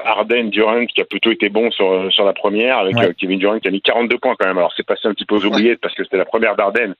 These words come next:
Speaker 1: et qu'il a fait un triple-double, mais il a quand même posé quarante-deux pions, euh, le bon Kevin Durant. Euh, c'est, écoute, c'est très, très compliqué à parier parce que les Bucks, euh, une nouvelle fois, ben, font une saison régulière très solide, emmenée par Giannis Antetokounmpo, euh, meilleur, euh,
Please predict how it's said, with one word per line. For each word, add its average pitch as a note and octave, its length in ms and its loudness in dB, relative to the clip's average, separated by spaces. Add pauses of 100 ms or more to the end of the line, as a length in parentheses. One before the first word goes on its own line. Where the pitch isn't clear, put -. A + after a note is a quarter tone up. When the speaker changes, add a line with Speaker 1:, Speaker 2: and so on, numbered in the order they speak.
(420)
Speaker 1:
et G2 80 -2
qu'il A2 160 0
a A2 60 0
fait A#2+ 120 -2
un A#2 40 0
triple-double, C3 640 2
mais A#2+ 80 2
il A#2 80 0
a A#2 60 0
quand A#2+ 100 0
même B2 120 2
posé B2 280 2
quarante-deux B2+ 340 2
pions, G#2 400 0
euh, G2 400 4
le G2 120 2
bon G#2 120 0
Kevin G2+ 300 -2
Durant. G2 260 2 (840)
Euh, A#2+ 380 2
c'est, C3 80 -4
écoute, E3 240 -2
c'est - 100 -10
très, - 280 -2
très - 260 -2
compliqué D#3+ 480 -2
à D3+ 60 -2
parier B2+ 400 0 (120)
parce - 120 -2
que A#2+ 100 -2
les A2+ 100 4
Bucks, C#3+ 220 0 (120)
euh, G#2+ 800 0
une G#2+ 100 0
nouvelle A2+ 320 0
fois, A#2+ 220 4
ben, G#2 200 0
font G#2+ 80 -2
une G2+ 220 0 (100)
saison G#2 220 -2
régulière G#2+ 320 -2
très - 160 -4
solide, A#2 380 -2 (540)
emmenée G#2+ 280 2
par A2+ 160 0
Giannis A2+ 320 0
Antetokounmpo, A2 960 2
euh, G2 40 2
meilleur, G2+ 360 2
euh, F2+ 540 0